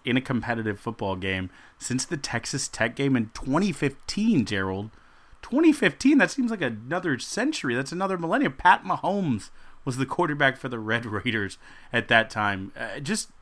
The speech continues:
incredible. Herman talked about it in his presser today. Incredible that the kid stuck around. You know, you could have easily said, "You know what? I gave it all the, all the tries I could. My body didn't want to cooperate. I got injured. This happened."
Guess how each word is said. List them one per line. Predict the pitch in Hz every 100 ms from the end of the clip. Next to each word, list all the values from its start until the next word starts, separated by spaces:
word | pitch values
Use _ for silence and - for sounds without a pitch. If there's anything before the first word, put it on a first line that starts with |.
| -
incredible. | 151 120 - - - 127 127 123 107 98 92 - -
Herman | - 131 127
talked | 120 113
about | 117 110 107
it |
in | 104
his | 98
presser | - 110 - 104
today. | 104 101
Incredible | 98 98 - 110 107 107
that | 101 90
the |
kid | 101 107 104 95 - - - -
stuck | - - - 104 -
around. | 127 98 95 117 98
You |
know, | 98
you | 110 117
could | 185
have | 131 104 -
easily | 175 165 123 110 104
said, | - 101
"You | 117
know | 123
what? | 127
I | 120
gave | 120 131
it | 117
all | 107
the, | 110 101 -
all | 131 131
the |
tries | 127 123 117 110
I |
could. | 101 123 127
My | 113
body | 101 107 113
didn't | 110 117
want | 120 110
to |
cooperate. | - 104 123 123 123
I | 113
got | 104 104
injured. | 123 120 110
This | 101
happened." | - 120 120 113